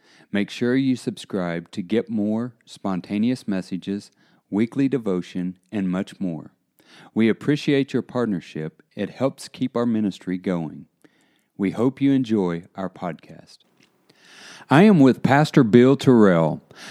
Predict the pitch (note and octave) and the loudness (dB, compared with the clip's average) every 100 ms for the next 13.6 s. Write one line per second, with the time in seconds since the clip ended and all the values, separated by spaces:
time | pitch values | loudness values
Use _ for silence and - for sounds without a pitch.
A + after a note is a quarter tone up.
0 | - - F3 F#3+ - G3+ B2+ G2+ - C#3+ | -4 2 4 4 4 4 4 0 2 4
1 | E3+ E3+ D3 C3+ - C#3 G#2+ F2 F2+ - | 4 4 4 4 4 6 6 4 0 0
2 | A#2+ C3+ C3+ A#2 - D#3 E3+ E3+ C3+ B2 | 0 4 4 4 2 4 4 4 2 4
3 | C3+ G#2+ A#2 F2+ D#2 C#2 - _ _ _ | 2 4 4 2 0 -4 -14 _ _ _
4 | - - - - F3 F#3 G#3 C#3+ C3+ A2+ | -20 -20 -4 2 4 4 4 6 6 6
5 | E2 D#2+ - - - - C#3+ G3 G#3+ G3+ | 4 -2 -8 -16 -16 2 4 8 8 6
6 | - D#3+ C3+ G2+ A2 F#2 - C#3+ F3 E3+ | 4 4 6 6 2 0 2 4 4 4
7 | F#3+ A#2+ B2+ G2+ F2+ E2+ F2 G#2+ C#3 - | 2 4 4 4 4 0 2 4 4 4
8 | F2+ D#2 D#2+ - - - - - G#2+ E3+ | 0 0 -4 -10 -20 -20 -20 0 4 6
9 | G#3 F#3 F3+ C3 D#3 D#3+ E3 D3 B2 G2 | 6 2 2 4 4 4 4 4 4 4
10 | F2+ F#2+ - A#2 G#2+ A#2+ C#3 B2+ A#2 G#2+ | 2 0 0 2 4 4 4 4 4 0
11 | - F2+ D2+ - _ _ B2+ G#2+ G2 G#2 | -6 -6 -6 -10 _ _ -2 0 2 4
12 | E3 E3 - D#3+ D3 B2+ D3 B2+ G2+ G#2 | 4 2 0 2 4 4 2 2 2 2
13 | A#2+ A#2 F#2+ E2 - - | 4 4 2 -2 -8 -18